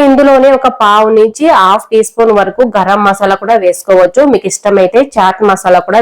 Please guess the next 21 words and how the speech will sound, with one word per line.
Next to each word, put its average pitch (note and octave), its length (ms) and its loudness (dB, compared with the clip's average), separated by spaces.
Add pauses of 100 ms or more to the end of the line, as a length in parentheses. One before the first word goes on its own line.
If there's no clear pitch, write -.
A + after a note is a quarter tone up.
వేసుకోవచ్చు. F3 600 0 (120)
నేనైతే F#3 360 2 (100)
ఇక్కడ G3 180 -4 (200)
కారపొడి F#3 560 0 (140)
ఇంకా A#3+ 160 0 (120)
గరం F#3 260 0
మసాలా F3+ 380 -2
కూడా G#3+ 220 0
వేసుకున్నాను F3 640 0
ఒక F#3 180 -10
పావు E3+ 240 0
టీ F#3 160 0
స్పూన్ F#3+ 260 0
వరకు. F3 280 0 (2250)
ఇవన్నీ C4+ 420 2
వేసుకున్న A3+ 440 0 (100)
తర్వాత F#3 320 -2 (240)
మొత్తం A3 420 -2
కూడా A3+ 160 0 (140)
బాగా F#3+ 280 0 (120)
కలిసేటట్టు F3 560 -4